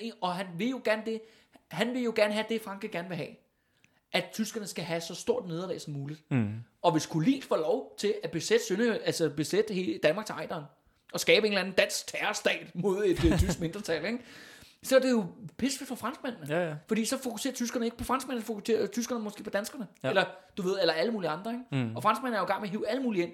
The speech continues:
Speaker 1: De laver en alliance med det nye Polen. De laver en alliance med det nye Tjekkoslovakiet. Danmark er da oplagt.
Speaker 2: Mm.
Speaker 1: De har de samme problematikker, som Tjekkoslovakiet og Polen har.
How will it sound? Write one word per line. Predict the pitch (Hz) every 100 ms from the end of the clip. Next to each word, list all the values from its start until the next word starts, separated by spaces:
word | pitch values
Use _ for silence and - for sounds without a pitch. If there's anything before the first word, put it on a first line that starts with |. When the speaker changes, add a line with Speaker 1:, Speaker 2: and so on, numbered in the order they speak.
| -
Speaker 1:
De | 214 -
laver | 202
en | 208
alliance | 151 151 185 202
med | 196
det | 165
nye | 196
Polen. | 196 240 294 262 - _ -
De |
laver | 196
en | 180 160
alliance | 165 151 180
med | 185
det | 190
nye |
Tjekkoslovakiet. | 190 277 160 160 214 220 - - -
Danmark | 208 254
er |
da | 247
oplagt. | 277 427 220 - - -
Speaker 2:
Mm. | 170 123 117 - -
Speaker 1:
De |
har | 277
de |
samme | 269 262 302 254
problematikker, | 254 233 220 262 262
som | 254
Tjekkoslovakiet | 226 226 214 214 190 254 262
og |
Polen | - 330 247
har. | 180 165 -